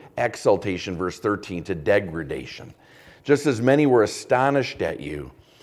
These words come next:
so his visage was marred more than any man, and his form more than the sons of men." Before Jesus was lifted up, he was brought low, in other words, so low he was scarcely recognizable as human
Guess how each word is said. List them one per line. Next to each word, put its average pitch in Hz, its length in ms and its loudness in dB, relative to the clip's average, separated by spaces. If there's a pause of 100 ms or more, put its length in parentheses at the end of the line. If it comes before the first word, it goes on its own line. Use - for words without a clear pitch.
(220)
so 156 180 10
his 117 140 4
visage 110 680 2
was 107 220 -2
marred 113 420 8
more 120 160 8
than 117 140 2
any 117 200 2
man, 110 260 2
and 110 100 2
his 107 140 -2
form 131 360 6
more 107 180 8
than 110 180 2
the 110 100 0
sons 123 360 0
of 82 120 -4
men." 67 360 -8 (420)
Before 135 280 6
Jesus 139 480 0
was 113 240 -2
lifted 117 540 0
up, 113 480 6 (180)
he 117 160 -6
was 104 180 2
brought 95 360 10
low, 95 400 4
in 90 180 -4
other 82 260 -2
words, 71 340 -6
so 123 380 -2
low 107 540 0 (220)
he 113 120 -8
was 104 240 -4
scarcely 113 640 -2
recognizable 98 1300 -2 (200)
as 95 300 0
human 85 760 -8